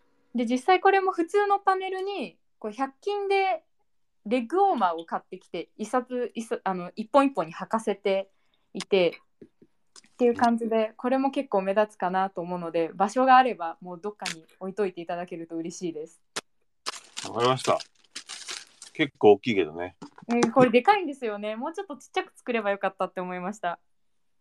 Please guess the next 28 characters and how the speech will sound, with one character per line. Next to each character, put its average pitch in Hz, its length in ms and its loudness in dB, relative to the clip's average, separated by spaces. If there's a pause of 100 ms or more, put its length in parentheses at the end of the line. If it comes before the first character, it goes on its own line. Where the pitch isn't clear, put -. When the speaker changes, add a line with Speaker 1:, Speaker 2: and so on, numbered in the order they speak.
(240)
Speaker 2:
い - 80 -2
や 127 100 6
い 117 80 6
や 101 120 2
い 90 60 0
や。 78 160 -8 (640)
ま 113 120 6
あ、 85 160 4 (200)
大 123 140 6
き 135 140 6
い - 20 12
お 95 80 8
店 101 180 2
も 104 140 8
多 120 60 10
い 104 60 4
か - 120 -6
ら、 - 160 -18 (260)
い 135 80 -2
い - 20 4
ん 117 40 2
じ 101 60 0
ゃ - 20 0
な 76 80 -8
い - 20 -12
で - 40 -16
す - 60 -12
か。 85 160 -2